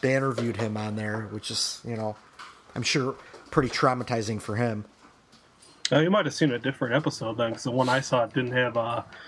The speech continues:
Speaker 2: any of the survivor, the one guy that, uh, what stayed back. He wasn't on the episode I saw, so maybe something a little bit different.
Speaker 1: Yeah, I, I, uh, I think it's more, um,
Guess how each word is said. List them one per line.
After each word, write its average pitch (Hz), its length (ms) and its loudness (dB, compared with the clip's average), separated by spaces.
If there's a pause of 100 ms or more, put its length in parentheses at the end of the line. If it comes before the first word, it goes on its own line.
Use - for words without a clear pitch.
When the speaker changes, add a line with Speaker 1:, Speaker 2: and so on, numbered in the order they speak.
(140)
Speaker 2:
any 135 200 4
of 123 120 0
the 117 80 -4
survivor, 117 640 2 (160)
the 127 100 4
one 123 240 2
guy 127 220 2
that, 117 240 0
uh, 110 240 0 (560)
what 139 240 2
stayed 123 340 4
back. 123 320 2
He 131 60 2
wasn't 127 280 2
on 123 240 4
the 113 100 -4
episode 123 520 0
I 120 140 4
saw, 120 260 -4
so 117 320 0 (260)
maybe 147 240 4
something 139 240 0
a 123 40 -4
little 123 140 0
bit 113 140 -4
different. 117 480 -2 (360)
Speaker 1:
Yeah, 151 240 4
I, 135 80 0
I, 139 220 0
uh, 147 460 0
I 147 120 2
think 202 180 -4
it's 180 140 -2
more, 156 380 2
um, 120 420 0